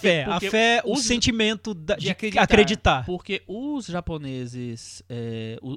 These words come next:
Speaker 2: o, os governantes, não os japoneses ca-, convertidos, católicos, cristãos, sei lá, os, os japoneses governantes, eles são, é, apresentados no filme, pra mim, como vilões completamente. São, são vilões que, que não, que não têm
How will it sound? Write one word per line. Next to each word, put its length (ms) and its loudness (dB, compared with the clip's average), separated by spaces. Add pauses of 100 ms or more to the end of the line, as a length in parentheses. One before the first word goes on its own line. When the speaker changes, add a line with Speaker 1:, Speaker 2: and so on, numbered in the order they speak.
Speaker 2:
o, 360 -8
os 80 -10
governantes, 600 -10
não 220 -4
os 100 -4
japoneses 420 -6
ca-, 160 -6
convertidos, 800 -8
católicos, 600 -8
cristãos, 520 -10
sei 80 -8
lá, 160 -8 (460)
os, 260 -4
os 420 -2
japoneses 420 -6
governantes, 800 -8
eles 200 -6
são, 580 -8 (300)
é, 920 -8 (240)
apresentados 560 -10
no 40 -12
filme, 240 -12
pra 120 -12
mim, 100 -14
como 260 -12
vilões 420 -8
completamente. 760 -10 (480)
São, 260 -8
são 200 -10
vilões 680 -8
que, 200 -12
que 200 -14
não, 300 -10
que 160 -14
não 200 -6
têm 460 -8